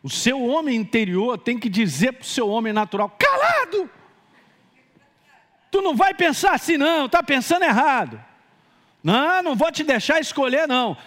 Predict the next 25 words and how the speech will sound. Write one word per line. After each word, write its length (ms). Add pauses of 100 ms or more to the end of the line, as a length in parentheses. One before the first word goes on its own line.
(100)
Ó, 260 (160)
vem 140
pra 220
cá 140
na 100
virada 360
do 140
ano, 200
que 80
eu 60
tenho 180
umas 240
coisas 260
proféticas 640
pra 120
te 140
falar." 460 (1700)
Aí 140
você 60
vai 140
ter 120
que 60
dizer 260
<laughs> 20
pra, 120